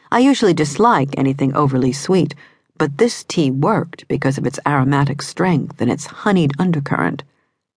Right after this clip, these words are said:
After that horrendous flight and the wait in the sun, it was balming. "You approve?"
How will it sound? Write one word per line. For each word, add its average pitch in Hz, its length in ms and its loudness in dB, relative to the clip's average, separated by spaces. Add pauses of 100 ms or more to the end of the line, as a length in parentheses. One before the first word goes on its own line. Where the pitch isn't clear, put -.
(200)
After 170 360 2
that 135 260 0
horrendous 143 640 2
flight 151 440 -2 (100)
and 208 160 4
the 147 80 4
wait 156 220 4
in 123 100 0
the 101 80 -2
sun, 180 460 0 (560)
it 202 200 0
was 135 200 -2
balming. 143 760 0 (960)
"You 147 220 2
approve?" 147 600 0